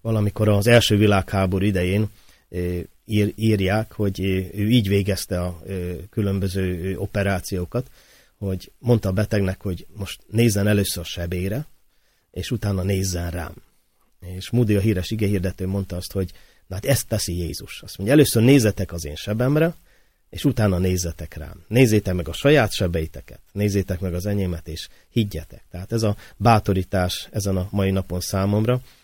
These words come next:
hogy Isten hatalma őriz minket hitáltal, és mindegy, egy kicsit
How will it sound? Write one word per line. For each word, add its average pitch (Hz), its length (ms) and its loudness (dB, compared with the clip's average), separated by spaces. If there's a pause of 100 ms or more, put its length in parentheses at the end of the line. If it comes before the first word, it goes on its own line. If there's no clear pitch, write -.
hogy 92 240 -2
Isten 101 340 -2
hatalma 87 580 0
őriz 92 380 0
minket 92 380 -4
hitáltal, 110 680 0 (300)
és - 200 -6
mindegy, 117 600 2
egy - 140 -10
kicsit - 440 -2